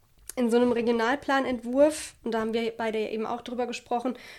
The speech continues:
da müssen die, die Bedürfnisse und die reellen Gegebenheiten der Menschen vor Ort mit den Weichen und Regeln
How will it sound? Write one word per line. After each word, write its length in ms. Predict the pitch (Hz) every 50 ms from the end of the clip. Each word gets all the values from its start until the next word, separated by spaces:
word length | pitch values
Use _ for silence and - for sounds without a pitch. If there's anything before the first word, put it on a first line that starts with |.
| -
da 100 | - -
müssen 240 | 247 285 285 302 269
die, 240 | 226 247 240 240 - -
die 180 | 208 202 240
Bedürfnisse 760 | 202 214 220 220 - 285 349 359 - - 247 233 233 - 233 233
und 180 | - 240 220
die 60 | - 240
reellen 680 | 220 220 220 220 233 262 294 302 302 302 285 247 -
Gegebenheiten 760 | - 220 202 240 247 247 226 214 214 220 220 220 220 214 208
der 120 | 202 196
Menschen 340 | 202 202 202 208 - 226 202
vor 180 | - - 214
Ort 360 | - - 202 208 202 - - - _
mit 180 | 233 233 233 240
den 220 | 233 226 208 196 196
Weichen 400 | 208 208 254 285 285 - 277 240
und 80 | 220 214
Regeln 360 | 220 247 254 262 262 262